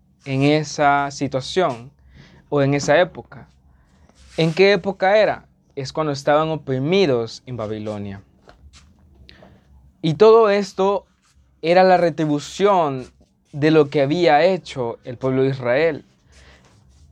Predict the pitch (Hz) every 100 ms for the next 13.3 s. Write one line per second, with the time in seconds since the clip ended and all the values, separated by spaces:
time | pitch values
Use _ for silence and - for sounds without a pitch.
0 | - 165 151 214 190 156 156 139 160 160
1 | 156 147 139 131 139 180 190 143 123 123
2 | - 139 135 127 - 127 110 120 127 120
3 | 135 175 165 - 104 - 135 123 123 110
4 | - 165 170 135 127 127 127 120 120 113
5 | - 117 107 107 104 101 98 101 104 120
6 | 156 147 - _ _ _ _ _ _ _
7 | - _ _ _ _ - _ _ - 196
8 | 185 151 180 _ _ _ 160 - 190 175
9 | 139 135 147 160 - 131 127 139 127 143
10 | 165 190 196 196 - 185 185 190 202 202
11 | 160 147 147 151 143 131 151 196 202 202
12 | 190 175 165 170 175 175 - 143 147 143
13 | 160 151